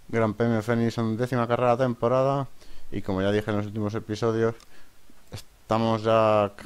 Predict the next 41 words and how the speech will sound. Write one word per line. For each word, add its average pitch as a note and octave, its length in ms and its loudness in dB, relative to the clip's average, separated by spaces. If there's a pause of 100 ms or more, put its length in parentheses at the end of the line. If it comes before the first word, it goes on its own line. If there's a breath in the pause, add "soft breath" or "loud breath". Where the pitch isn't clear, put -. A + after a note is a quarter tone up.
generando A2+ 420 0
un A2 100 0
coche A#2 300 0
para G#2+ 200 2
la G#2 60 -2
temporada A2 540 2
que G#2+ 120 2
viene, A2 260 2
¿vale? G#2+ 260 2
Brutal, G2+ 540 2
ahí G2+ 160 2
veis G2 340 2
el F#2+ 100 -6
cómo G2 200 -4
está G2 140 -4
el F2+ 80 -4
coche. G2 420 -2 (880 loud breath)
Tiene G#2+ 220 2
el G2 80 0
problema, G2 340 2
el F#2 80 -2
fallo F#2 340 0
ese, G#2 220 0
pero F#2+ 180 0
me F#2 80 -2
da F#2+ 60 2
igual F#2+ 300 2
porque F2+ 180 -4
si G2 140 -4
veis, G2 340 -2
está G2+ 300 -4
con G#2+ 300 -2
dos G2+ 200 0
mil A#2 180 0
cuatrocientos G#2 640 0
diecinueve G#2+ 380 -2
en G2 100 0
legendaria F#2+ 480 0
ya. F#2+ 280 0 (520 loud breath)
Estamos A#2 480 0
haciendo, G#2 540 0